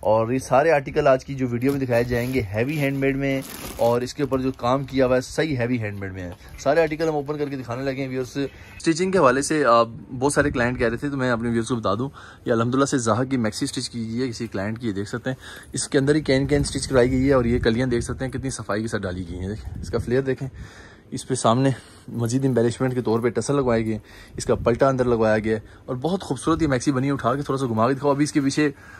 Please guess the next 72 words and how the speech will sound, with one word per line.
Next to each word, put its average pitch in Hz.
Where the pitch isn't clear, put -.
basically 131
hundred 135
percent 151
complete 139
तो 147
नहीं, 156
अभी 139
इसके 131
पीछे 127
वो 127
डोरी 117
वगैरह 120
लगानी 113
है 127
इसकी। 127
ये 110
देखें 113
कितनी 143
ज़बरदस्त 104
maxi 92
है 90
ये। 82
आप 123
भी 160
five 139
star 156
क्लॉथ 143
एंड 156
डिजाइनर्स 135
पे 135
बनवा 107
सकते 147
हैं 143
और 131
इसका 127
भी 131
दुपट्टा 110
आपने 147
देखा 120
नहीं 120
है, 127
कितना 120
खूबसूरत 104
दुपट्टा 87
है। 90
देखें, 98
Flare 127
देखें। 92
और -
ज़ाहा 120
की 170
maxi 147
है, 160
बीस 131
हज़ार 120
इसकी 110
price 107
है। 131
ये 117
maxi 110
आप 117
order 113
कर 143
सकते 147
हैं, 135
हमसे 113
बनवा 104
भी 123
सकते 90
हैं 85
अगर 85
आप 80